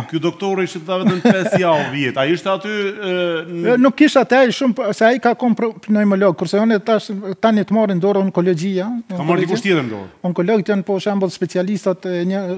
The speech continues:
Speaker 2: çka kanë të bëjnë me tumorin e me kancerin, apo,
Speaker 1: Mhm.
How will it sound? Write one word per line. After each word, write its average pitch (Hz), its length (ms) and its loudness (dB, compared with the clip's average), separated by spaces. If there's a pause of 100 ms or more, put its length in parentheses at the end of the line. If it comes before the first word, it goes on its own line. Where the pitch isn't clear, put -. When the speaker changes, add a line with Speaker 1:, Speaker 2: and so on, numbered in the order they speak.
Speaker 2:
çka 185 160 -6
kanë 185 240 -2
të 160 60 -4
bëjnë 180 100 0
me 170 80 -4
tumorin 190 480 -4
e 185 80 -6
me 196 80 -6
kancerin, 123 560 -6
apo, 123 80 -12
Speaker 1:
Mhm. 160 320 -8